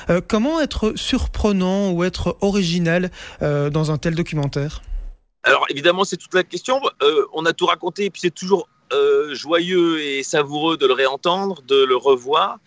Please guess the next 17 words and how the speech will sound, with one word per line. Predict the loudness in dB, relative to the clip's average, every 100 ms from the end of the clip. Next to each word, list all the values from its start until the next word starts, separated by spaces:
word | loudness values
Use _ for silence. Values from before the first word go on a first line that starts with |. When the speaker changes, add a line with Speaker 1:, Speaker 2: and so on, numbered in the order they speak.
| -20 -20 -20 -12 2
Speaker 2:
Euh, | 4 4 0 _ -6
on | -4 -2
a | -2
des | -4 -4
intervenants | -6 -6 -4 -4 -4
vraiment | -6 -2 0 0
chouettes. | 2 0
Je | 4
suis | 2
allé, | 2 0
comme | -2
vous | 0
l'avez | 0 0
dit, | 0 0
à | 0
Marseille, | -2 -4 -2 0 -2 -8 _ _ -8
euh, | -2 0 2 0 -2 -6 -10